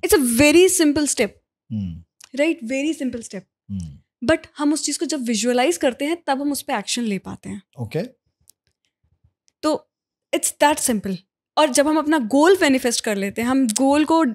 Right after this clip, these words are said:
Speaker 1: अ, डिजायर कर लेते हैं,
Speaker 2: हम्म।
Speaker 1: तो हम उसे मैनिफेस्ट करते हैं।
Speaker 2: तो फिर मुझे हीलिंग की जरूरत कहाँ है? मैं फिर एक्शन नहीं ले सकता हूँ ना।
Speaker 1: हाँ, ही-, वो डिफरेंट चीज़ है।
Speaker 2: आप समझे नहीं। If
Speaker 1: मैं
Speaker 2: I'm,
Speaker 1: वही बता रही
Speaker 2: if
Speaker 1: हूँ
Speaker 2: I'm
Speaker 1: कि हर किसी को हीलिंग इसलिए नीडेड है जो खुद पे वर्कआउट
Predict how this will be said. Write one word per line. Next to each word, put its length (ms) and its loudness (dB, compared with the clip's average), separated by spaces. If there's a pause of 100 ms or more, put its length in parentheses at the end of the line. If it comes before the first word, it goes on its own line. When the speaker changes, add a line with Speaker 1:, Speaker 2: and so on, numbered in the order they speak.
Speaker 1:
अ, 100 0
डिजायर 640 4
कर 160 -2
लेते 300 -2
हैं, 200 -10 (120)
Speaker 2:
हम्म। 240 -10 (360)
Speaker 1:
तो 80 2
हम 100 4
उसे 140 -4
मैनिफेस्ट 380 -8
करते 280 -18
हैं। 100 -12 (120)
Speaker 2:
तो 60 -20
फिर 260 -6 (260)
मुझे 220 -4
हीलिंग 360 0
की 80 -4
जरूरत 320 -4
कहाँ 140 -6
है? 160 -8
मैं 160 -6
फिर 160 -4
एक्शन 260 -4
नहीं 100 -4
ले 120 -4
सकता 260 -8
हूँ 80 -8
ना। 60 -6
Speaker 1:
हाँ, 200 -8
ही-, 220 0
वो 140 6
डिफरेंट 420 4
चीज़ 260 0
है। 160 -10 (1080)
Speaker 2:
आप 120 -16
समझे 320 -6
नहीं। 180 -8
If 100 -6
Speaker 1:
मैं 120 2
Speaker 2:
I'm, 80 6
Speaker 1:
वही 140 6
बता 280 4
रही 120 0
Speaker 2:
if 80 0
Speaker 1:
हूँ 80 2
Speaker 2:
I'm 120 -2 (140)
Speaker 1:
कि 80 4
हर 260 4
किसी 300 0
को 140 0
हीलिंग 440 2
इसलिए 340 2
नीडेड 360 4
है 160 0 (320)
जो 180 0
खुद 240 -2 (100)
पे 80 -6
वर्कआउट 400 -4